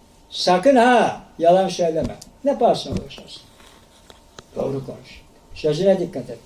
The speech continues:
Güzel ahlak. Allah'tan korkmak. Güzel ahlak. Doğru konuşmak. Doğru şahitlik yapmak. Bilir kişilikte doğru hüküm vermek. Doğru, doğru, doğru. Değil mi? Vel vefai bil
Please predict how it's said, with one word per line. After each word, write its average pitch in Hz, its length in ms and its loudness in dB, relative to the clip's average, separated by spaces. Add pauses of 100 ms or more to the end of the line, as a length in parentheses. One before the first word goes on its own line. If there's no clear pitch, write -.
(220)
Güzel 214 360 6
ahlak. 120 240 -4 (360)
Allah'tan 160 540 0
korkmak. 143 440 -2 (840)
Güzel 190 380 6
ahlak. 131 240 -4 (160)
Doğru 151 320 0
konuşmak. 147 440 -6 (560)
Doğru 175 260 6
şahitlik 180 500 -2
yapmak. 143 320 -10 (440)
Bilir 190 280 4
kişilikte 175 560 -6
doğru 170 260 8
hüküm 190 320 4
vermek. 131 340 -2 (1000)
Doğru, 220 440 8
doğru, 220 360 6
doğru. 165 300 6 (480)
Değil 185 120 6
mi? 175 80 0 (1800)
Vel 214 240 6
vefai 240 480 6
bil 226 160 8